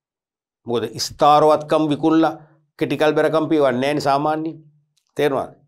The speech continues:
ස්ථාර වත්කම් විකුණලා කෙටිකල් බැරකම් පියවන්නේ නෑ. කෙටිකල් බැරකම් පියවන්න කෙටිකල් වත්කම් තමයි උපලබ්ධි කරගන්න ඕනේ. එහෙමනම් ඒ කියන්නේ ජංගම වත්කම්. තේරුණාද? ජංගම වත්කම් භාවිතා කරලා තමයි ජංගම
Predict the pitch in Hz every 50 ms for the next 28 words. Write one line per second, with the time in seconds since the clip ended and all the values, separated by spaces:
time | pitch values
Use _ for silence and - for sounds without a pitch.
0 | _ - - - - - 120 120 123 120 117 117 - 131 123 127 127 117 120 123
1 | 107 131 139 165 196 196 - - _ _ _ _ _ 135 123 123 139 131 127 127
2 | 131 131 139 139 131 165 160 151 135 120 123 123 117 90 - - _ _ _ _
3 | - - _ _ 139 127 131 151 127 - 165 165 165 165 175 175 170 - 160 143
4 | 127 123 131 127 123 123 127 131 147 180 220 247 196 - - 156 143 151 151 160
5 | 180 180 165 151 143 143 147 - 180 175 165 185 190 196 185 - 170 160 151 147
6 | 139 135 127 123 117 117 123 131 110 87 - - _ _ _ _ _ - - -
7 | - 131 123 127 127 123 123 127 127 - - _ _ _ _ - 107 113 131 139
8 | 147 156 156 165 170 165 170 170 151 - - - - - - _ _ _ _ _
9 | _ _ _ _ _ _ _ _ _ _ _ _ - 143 156 143 110 90 92 90
10 | 90 120 117 120 127 127 143 147 160 156 131 104 - - - - 151 156 160 160
11 | 160 - - _ _ 110 98 110 104 120 120 127 135 - 151 156 160 160 - 180
12 | 175 175 - - 151 123 107 110 143 180 - - _ _ _ _ _ 110 101 139
13 | 135 139 147 147 160 170